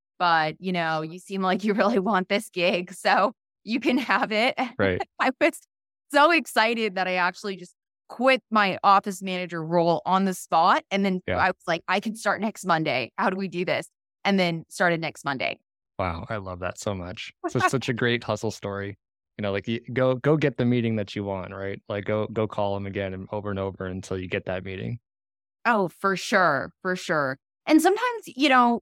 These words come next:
Speaker 1: if you're just uncomfortable maybe in the space that you're in, like, for me personally, I just wasn't happy with that office manager role. I didn't really love
Speaker 2: Totally.
Speaker 1: it. I didn't find any passion in it. And so I really wanted to, to get into something different. And I think sometimes that just,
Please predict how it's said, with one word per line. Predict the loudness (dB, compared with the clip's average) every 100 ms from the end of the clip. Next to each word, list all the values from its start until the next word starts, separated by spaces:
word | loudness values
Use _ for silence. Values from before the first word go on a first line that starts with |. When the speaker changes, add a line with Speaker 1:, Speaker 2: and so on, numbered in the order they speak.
| _
Speaker 1:
if | -4 -2
you're | -6
just | -8 -12 -14 _ _ 0
uncomfortable | 0 2 0 2 0 2 2 2
maybe | 0 0 0
in | 0
the | 0
space | -4 -4 -4 -8 _
that | 0 0
you're | -2 -2
in, | -2 0
like, | 0 -2
for | -2
me | 0 0
personally, | 0 -2 -2 -2 -2 -2
I | -4
just | -2 -4 -4
wasn't | -2 0 -2 -6 -8 _ _ _
happy | -2 -2 -2 -2
with | -2 -2 0
that | 2 2 0
office | -2 -2 -8 -10
manager | -8 -8 -4 -2
role. | 2 4 4
I | 4
didn't | 0
really | -2 -4 -2
love | 0 0 -2
Speaker 2:
Totally. | -4
Speaker 1:
it. | -8 -2
I |
didn't | -2 0
find | 0 0
any | 0
passion | -2 -4 -4 -4 -4 -4 -4
in | -2 0
it. | 0 0
And | -4 -2
so | 2 4 4 0 _ _ _ -4
I |
really | -2 -2 -4 -4 -2 -4
wanted | -4 0 2 2 0
to, | 2 4 4 2 0
to | -6 -6
get | -4
into | -4 -6
something | -6 -6 -4 -2
different. | -2 4 4 6 4
And | 2
I | 2
think | 0
sometimes | 0 -2 0 0
that | -2 -8
just, | -10 -14